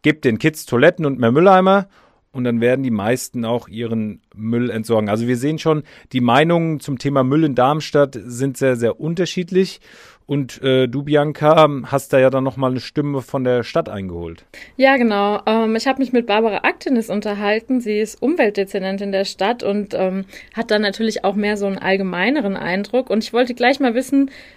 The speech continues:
Speaker 2: wie es denn um das Thema Müll in Darmstadt aussieht.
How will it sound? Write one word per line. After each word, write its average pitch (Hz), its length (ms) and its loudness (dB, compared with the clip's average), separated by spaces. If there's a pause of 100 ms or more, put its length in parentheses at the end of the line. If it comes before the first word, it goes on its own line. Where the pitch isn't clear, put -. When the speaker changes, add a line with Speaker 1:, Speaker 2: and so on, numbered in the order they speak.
(120)
Speaker 2:
wie 240 200 0
es 285 160 -2
denn 240 320 4
um 220 160 0
das 214 160 -2
Thema 226 260 0
Müll 214 240 -2
in 202 160 -2
Darmstadt 202 540 -4
aussieht. 185 680 -6